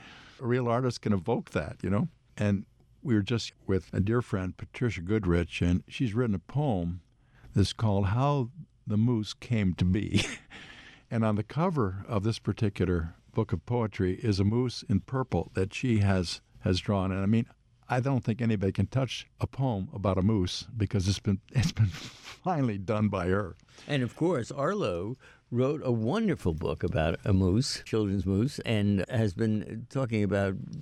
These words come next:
Speaker 2: you know, the moose for a long time. That's interesting. Let's talk a little bit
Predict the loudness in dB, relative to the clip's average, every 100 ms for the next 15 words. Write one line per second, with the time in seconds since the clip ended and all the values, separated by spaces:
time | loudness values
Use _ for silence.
0 | -12 -4 0 2 2 2 4 2 0 -4
1 | -14 -8 -2 0 2 2 2 2 2 0
2 | 0 -4 -8 0 0 0 -2 0 -2 0
3 | -2 -2 -12 -20 -20 -12 -4 -4 -4 -4
4 | -4 0 0 0 0 -2